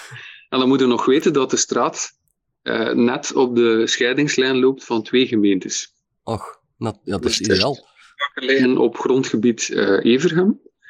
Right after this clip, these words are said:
Speaker 1: en de andere zaak ligt op grondgebied, eh, Lievegem.
Speaker 2: Oké.
Speaker 1: Maakt het allemaal nog een stuk complexer. Want, eh, ja, even, eh,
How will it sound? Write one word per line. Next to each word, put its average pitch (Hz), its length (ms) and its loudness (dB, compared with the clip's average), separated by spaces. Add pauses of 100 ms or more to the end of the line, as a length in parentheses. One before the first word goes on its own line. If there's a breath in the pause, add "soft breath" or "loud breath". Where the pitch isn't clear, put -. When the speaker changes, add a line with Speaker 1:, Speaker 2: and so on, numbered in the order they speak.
(220 loud breath)
Speaker 1:
en 110 120 0
de 113 60 2
andere 123 320 -2
zaak 120 260 0
ligt 117 260 -2
op - 140 -2
grondgebied, 113 600 0
eh, 92 200 2
Lievegem. 101 500 0 (640)
Speaker 2:
Oké. 104 340 -8 (720)
Speaker 1:
Maakt 113 180 -2
het - 120 -2
allemaal 120 260 2
nog 117 140 2
een 107 60 -4
stuk - 320 -2
complexer. - 720 -2 (1080 soft breath)
Want, 135 280 0
eh, 127 640 4
ja, 139 300 0
even, - 480 -2
eh, 131 400 2